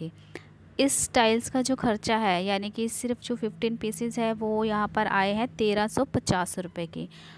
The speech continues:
तो टाइल्स जो है वो पच्चीस स्क्वायर फीट के एरिया में लगाई गई है।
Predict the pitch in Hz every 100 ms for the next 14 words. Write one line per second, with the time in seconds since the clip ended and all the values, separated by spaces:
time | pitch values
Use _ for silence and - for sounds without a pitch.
0 | - - 220 214 214 - 220 208 214 226
1 | 214 226 240 226 220 - 214 - 226 -
2 | 233 226 226 - 233 226 233 233 226 226
3 | 220 220 226 226 233 226